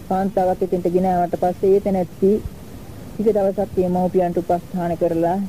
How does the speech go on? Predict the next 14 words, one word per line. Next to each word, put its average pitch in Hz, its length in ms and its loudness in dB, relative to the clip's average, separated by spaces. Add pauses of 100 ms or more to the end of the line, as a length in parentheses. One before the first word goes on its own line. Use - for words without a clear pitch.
ඊළඟට 175 480 0 (1300)
දැඩි 190 280 2
පිළිකුලක් 214 460 0
ඇති 185 220 -2
කරගත්ත 175 400 0
මව්පියන් 165 540 0
පිළිබඳව 160 480 2 (360)
ඒ 175 180 2 (120)
තමන්ගේ 170 380 2
ස්වාමි 175 260 0
පුරුෂයාගේ 175 380 0
හිත 175 160 -2
බිඳෙන 185 300 2
විදියට 170 420 2